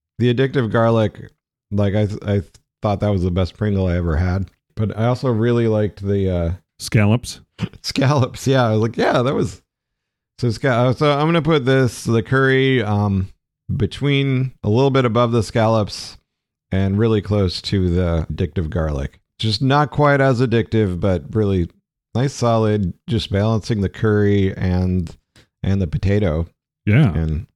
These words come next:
Speaker 2: Hate to break it to you, American Pringles, man. You gotta break out your A game for your next flavor.
Speaker 1: Yeah, I
Speaker 2: I
Speaker 1: mean,
Speaker 2: mean,
Speaker 1: it's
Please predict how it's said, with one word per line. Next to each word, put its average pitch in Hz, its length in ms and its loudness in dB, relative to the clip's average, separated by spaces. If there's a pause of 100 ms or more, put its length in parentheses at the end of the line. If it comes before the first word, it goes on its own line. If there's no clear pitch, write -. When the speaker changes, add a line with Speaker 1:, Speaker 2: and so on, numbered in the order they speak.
(200)
Speaker 2:
Hate 180 160 4
to 139 80 4
break 156 260 2
it 139 80 -2
to 143 100 2
you, 135 80 6
American 120 400 4
Pringles, 104 500 2
man. 85 520 0 (100)
You 113 120 2
gotta 165 120 6
break 135 220 2
out 135 120 6
your 113 160 6
A 139 160 6
game 104 360 4
for 85 80 -2
your 95 100 4
next 98 260 2
flavor. 120 360 4
Speaker 1:
Yeah, 117 560 4
I 104 60 0
Speaker 2:
I - 20 0
Speaker 1:
mean, 120 180 6
Speaker 2:
mean, 120 120 8
Speaker 1:
it's - 520 -2